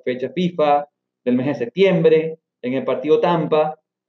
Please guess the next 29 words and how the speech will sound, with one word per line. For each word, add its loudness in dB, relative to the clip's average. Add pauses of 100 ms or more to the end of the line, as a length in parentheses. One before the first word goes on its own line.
(220)
en -6
la -4
cual, 2
este, 0
bueno, -4
fue -8
criticada, -4
¿no? -2
Cómo -4
manejó -4
la -2
federación. 0
El -14
mismo -6
Juan -2
Piañor, 2
¿no? -6
Fue 0 (400)
entrevistado -2 (580)
en 4
días -4
previos 2
a -8
ese -12
partido -4
contra -6
Colombia -2
en -6
Tampa -2